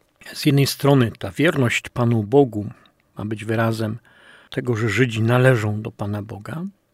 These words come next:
a z drugiej strony ta wierność Panu Bogu ma być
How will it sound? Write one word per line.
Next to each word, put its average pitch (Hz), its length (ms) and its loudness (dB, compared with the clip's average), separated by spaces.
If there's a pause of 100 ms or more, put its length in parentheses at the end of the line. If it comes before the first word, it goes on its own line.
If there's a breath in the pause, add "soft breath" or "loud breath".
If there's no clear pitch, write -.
a - 100 -8
z 98 60 -10
drugiej - 260 -6
strony 175 360 0
ta 120 160 0
wierność 160 640 0 (120)
Panu 123 280 0
Bogu 156 360 0
ma 127 200 2
być 123 480 -6